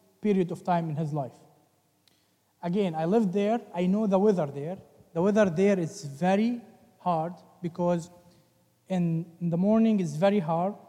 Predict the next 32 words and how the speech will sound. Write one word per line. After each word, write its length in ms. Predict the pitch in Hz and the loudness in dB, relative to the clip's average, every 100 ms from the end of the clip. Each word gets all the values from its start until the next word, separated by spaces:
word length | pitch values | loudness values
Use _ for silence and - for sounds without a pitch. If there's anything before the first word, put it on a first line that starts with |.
| - _ _ | -20 _ _
very 260 | 165 196 180 | -2 0 0
hot, 400 | 151 160 - - _ _ _ _ _ - | -4 -8 -12 -20 _ _ _ _ _ -6
and 320 | 170 165 160 | -2 0 -2
in 240 | 165 160 156 | -4 -4 -4
the 180 | 160 | -6
night 420 | 160 190 202 196 - | -6 -4 -4 -6 -12
it's 180 | 165 143 | -16 -14
very 300 | 143 180 202 | -6 -2 -2
cold. 400 | - 180 175 214 - - _ _ _ _ _ _ _ | -4 -6 -6 -6 -12 -20 _ _ _ _ _ _ _
It's 140 | 165 | -6
just 220 | 202 208 226 | -2 -2 -2
a 80 | |
desert. 420 | 208 185 165 170 - - - _ | -2 -2 -4 -6 -12 -20 -20 _
There 120 | 147 156 | -8 -6
is 120 | 147 | 0
no 160 | 190 | 2
rivers. 500 | 226 190 165 165 165 - - _ - | 2 2 -2 -6 -8 -20 -20 _ -20
It's 200 | - 165 | -18 -14
a 40 | |
very 280 | 151 202 214 | -6 -4 -4
tough 280 | 214 202 - - _ _ _ _ _ | -4 -6 -6 -16 _ _ _ _ _
life. 380 | 175 170 160 160 - - - _ - | 2 4 4 0 -12 -20 -20 _ -6
There 160 | 185 | -2
is 220 | 190 156 190 - 165 | -2 -2 -8 -12 -6
no 600 | 170 180 208 220 233 226 | -2 0 0 0 -2 -6
trees. 420 | - 175 156 143 - _ | -6 -4 -4 -8 -20 _
There 140 | 170 170 | -8 -6
is 160 | 160 | -4
nothing 400 | 160 214 226 226 | -2 0 0 0
there 320 | 185 208 214 208 | 0 -2 -4 -8
except 500 | - - 196 - - _ _ _ - | -18 -10 -10 -10 -18 _ _ _ -8
desert. 400 | 185 147 120 _ | -6 -6 -10 _